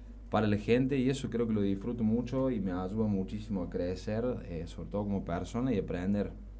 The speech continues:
eh, día a día un poquito más, porque creo que todos los días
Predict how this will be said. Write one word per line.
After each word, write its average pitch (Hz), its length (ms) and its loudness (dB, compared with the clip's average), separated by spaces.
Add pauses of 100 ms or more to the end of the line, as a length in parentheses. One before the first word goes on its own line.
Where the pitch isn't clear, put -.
eh, 87 280 -6 (680)
día 98 260 4
a 95 40 6
día 101 260 6
un 98 140 2
poquito 95 320 0
más, 113 180 2
porque 90 240 -4
creo 98 220 0
que 87 80 -6
todos 98 320 2
los 90 100 -6
días 95 420 -2